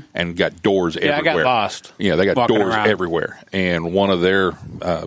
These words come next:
Speaker 1: big functions, at least while I was here, was that they would literally go around the school and make sure every one of those doors were secured,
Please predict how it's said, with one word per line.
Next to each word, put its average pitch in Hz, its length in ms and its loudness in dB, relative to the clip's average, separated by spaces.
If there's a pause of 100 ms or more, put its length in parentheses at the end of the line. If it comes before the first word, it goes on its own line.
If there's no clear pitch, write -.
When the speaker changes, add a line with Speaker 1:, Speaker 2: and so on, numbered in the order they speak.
Speaker 1:
big 85 180 -4
functions, 90 500 -4
at 87 140 -8
least - 280 -12
while 85 160 -2
I 92 80 2
was 90 140 -2
here, 82 240 -8
was 82 400 -4
that 80 200 -4
they 85 180 -4
would 80 220 -6
literally 87 500 0 (920)
go 95 180 2
around 95 280 2
the 90 60 -4
school 92 460 -2 (640)
and 85 220 -4
make 87 180 -2
sure 85 160 0
every 82 200 0
one 85 120 -2
of 85 40 -4
those 85 160 0
doors 85 340 -4
were 82 40 -16
secured, 80 560 -6